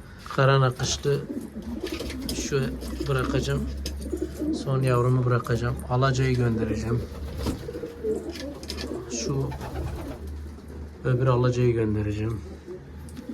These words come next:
Var yani, çıkacak kuşlarımız var. İki tane çarşılı var. Onlar çıkacak.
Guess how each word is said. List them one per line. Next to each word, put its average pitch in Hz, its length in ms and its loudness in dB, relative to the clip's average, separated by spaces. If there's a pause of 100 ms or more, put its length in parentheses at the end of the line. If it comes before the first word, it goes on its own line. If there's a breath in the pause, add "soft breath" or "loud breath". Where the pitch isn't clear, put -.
(320)
Var 156 200 2
yani, 101 300 -2
çıkacak 113 380 -2 (160)
kuşlarımız 120 540 0
var. 127 120 6
İki 135 280 -2
tane 127 220 6
çarşılı 120 640 4
var. 110 60 -2
Onlar 120 360 4
çıkacak. 123 580 -4